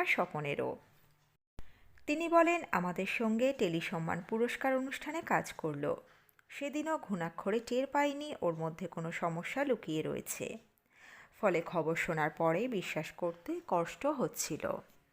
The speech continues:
ভিকি বহু বছর ধরে কাজ করেছেন বিশিষ্ট চিত্রগ্রাহক ও পরিচালক প্রেমেন্দু বিকাশ চাকির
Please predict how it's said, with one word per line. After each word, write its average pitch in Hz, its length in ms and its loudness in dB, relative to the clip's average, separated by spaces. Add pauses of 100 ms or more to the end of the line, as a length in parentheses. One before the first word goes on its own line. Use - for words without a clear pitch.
(840)
ভিকি 277 460 0
বহু 240 280 4
বছর 339 280 2
ধরে 320 280 2
কাজ 285 320 10
করেছেন 311 540 4
বিশিষ্ট 196 440 0
চিত্রগ্রাহক 302 840 0 (120)
ও - 60 0
পরিচালক 262 640 2 (120)
প্রেমেন্দু 170 420 -2
বিকাশ 175 360 -2
চাকির 175 380 0